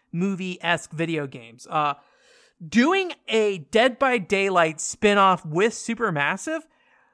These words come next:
that makes so much sense in a way I never thought. Um, so I think that's really cool. I will never play it, probably. There is one thing by Supermassive I was interested in. It was, like, a, kind of like a military kind of horror game or whatever.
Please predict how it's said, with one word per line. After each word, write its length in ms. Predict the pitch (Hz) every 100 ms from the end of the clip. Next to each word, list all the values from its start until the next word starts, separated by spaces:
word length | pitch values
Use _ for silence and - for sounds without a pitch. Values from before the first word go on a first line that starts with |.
| _ _ _ _ _ _ _ _ _
that 160 | 226 339
makes 220 | 339 247
so 460 | - - - 220 254
much 160 | 294
sense 480 | - - 202 226 -
in 80 | 208
a 80 | 196
way 200 | 190 196
I 120 | 175
never 500 | 143 139 151 147 151
thought. 380 | - 131 101 - _ -
Um, 440 | 175 165 156 147 139
so 260 | - - 214
I 60 |
think 160 | 247 330
that's 160 | 277
really 400 | 160 180 190 190 185
cool. 500 | - 170 165 240 -
I 100 | 185
will 140 | 214
never 280 | 208 180 190
play 300 | 180 180 170
it, 140 | 190 -
probably. 380 | 202 214 214
There 160 | 214 359
is 120 | 339
one 300 | 170 175 190
thing 180 | 208 196
by 80 | 185
Supermassive 520 | - 180 180 180 -
I 40 |
was 140 | 175 170
interested 280 | - - 175
in. 140 | 180
It 60 | 165
was, 100 | 147
like, 160 | 156
a, 300 | 151 147 139
kind 140 | 139 220
of 80 | 185
like 120 | 151
a 280 | 143 139 131
military 960 | 143 156 185 - 214 202 202 202 202 196
kind 280 | 208 196 185
of 220 | 196 185
horror 460 | 196 202 202 196 190
game 280 | 190 190
or 120 | 196 185
whatever. 480 | 185 185 185 185